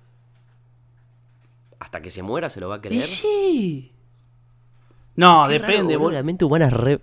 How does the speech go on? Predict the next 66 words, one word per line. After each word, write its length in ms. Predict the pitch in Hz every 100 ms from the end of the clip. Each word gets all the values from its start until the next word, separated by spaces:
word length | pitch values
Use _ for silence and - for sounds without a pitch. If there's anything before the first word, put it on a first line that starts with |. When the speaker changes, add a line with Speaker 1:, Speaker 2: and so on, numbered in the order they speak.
| -
Speaker 2:
Depende, 340 | 127 180 160
si 100 | -
le 100 | 147
decís, 280 | 139 185 -
Speaker 1:
¿Eh? 120 | 107
Speaker 2:
depende 200 | 165 170
si 120 | 135
le 60 | 127
decís, 200 | 151 -
"Papá 240 | 127 127
Noel 140 | 151 156
existe". 360 | 143 175 175 -
Ah, 100 | 160
bueno, 180 | 180 135
sí 100 | 151
existe. 320 | 135 156 -
Pero 100 | 123
si 100 | 120
le 60 | 131
decís, 240 | 131 131 - -
"Sí, 220 | - 196
es 60 | 185
Papá 260 | 185 175 185
Noel 180 | 190
que 100 | 160
a 40 | 147
las 140 | 147 160
doce 280 | 180 -
reparte 480 | 160 170 196 180 170
regalos 380 | 165 175 196 170
en 140 | 170 165
todo 160 | 196
el 80 | 190
mundo 260 | 190 202 180
y 40 |
viene 240 | 185 190
con 120 | 175 185
unos 180 | 185 165
renos 280 | 196 190 175
volando", 360 | 175 202 208
y 140 | 160 135
capaz 260 | 131 156
que 60 | 156
el 60 |
pibe 360 | 147 156 175 165 - - 139
va 40 |
a 60 | 143
tener 180 | 151
treinta 360 | 147 165 165 170
y 60 | 165
va 120 | 147
a 20 |
decir, 320 | 143 156 147 - - -
"Che, 120 | 233
ese 180 | 226 202
Papá 240 | 175 196
Noel 100 | 220
que 120 | 196
todo 140 | 180 202
lo, 240 | 196 185
lo 160 | 175 175
diciembre 520 | 165 175 - 208 190
viene 160 | 185 185
a 40 |
decirme, 540 | 175 202 214 220 170 - _ _ - - - _
raro, 480 | - 220 233 147 123